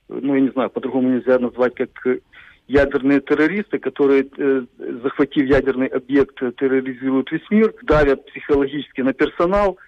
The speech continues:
Э, в последнее время начались, э, физические воздействия на персонал, людей там выкрадают,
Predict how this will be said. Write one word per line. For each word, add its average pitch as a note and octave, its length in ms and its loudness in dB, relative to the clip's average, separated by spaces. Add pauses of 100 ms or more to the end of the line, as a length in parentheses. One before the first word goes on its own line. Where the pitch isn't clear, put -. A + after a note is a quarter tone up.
(320)
Э, B2 240 0
в - 240 -16
последнее C#3+ 440 2
время C3+ 300 2
начались, B2 460 -4 (160)
э, B2 220 0
физические D3 540 -8
воздействия C#3+ 460 0
на C3 100 -2
персонал, C3 500 -2
людей B2 320 -2
там A2+ 220 -4
выкрадают, A#2 600 0